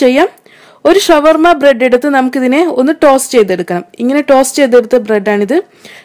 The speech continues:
ഇനി ഇതിൻ്റെ മുകളിലായി നമുക്ക് ഒന്ന് രണ്ട് ടേബിൾ സ്പൂൺ ഷവർമ sauce apply ചെയ്യാം. ഈ bread മുറിച്ച് ഇതിൻ്റെ ഉള്ളിലായി apply ചെയ്താലും മതിയാകും. നമുക്ക് വെജിറ്റബിൾ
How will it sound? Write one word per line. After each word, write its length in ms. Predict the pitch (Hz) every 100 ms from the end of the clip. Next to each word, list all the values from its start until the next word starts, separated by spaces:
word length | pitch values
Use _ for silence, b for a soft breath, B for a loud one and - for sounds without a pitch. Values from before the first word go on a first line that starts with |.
| B
ഇനി 100 | 339 330
ഇതിൻ്റെ 200 | 330 330
മുകളിലായി 380 | 294 254 254 247
നമുക്ക് 220 | 240 240 285 254
ഒന്ന് 140 | 285 320
രണ്ട് 160 | 311 294
ടേബിൾ 220 | 269 214 226
സ്പൂൺ 180 | 285 311 302
ഷവർമ 340 | 233 240 262 285
sauce 260 | 285 311 - 226
apply 220 | - 202 196
ചെയ്യാം. 260 | 180 - - _ b b b b b b _ _ _ _ _ _ _ 262
ഈ 60 | 269
bread 280 | 277 269 311 285
മുറിച്ച് 340 | 262 254 349 -
ഇതിൻ്റെ 240 | 247 277 339 269
ഉള്ളിലായി 420 | 269 311 302 330 294
apply 200 | 262 269
ചെയ്താലും 360 | 254 214 214 233 220
മതിയാകും. 440 | 190 196 208 359 - _ -
നമുക്ക് 220 | 220 214 302 262
വെജിറ്റബിൾ 480 | 262 247 294 247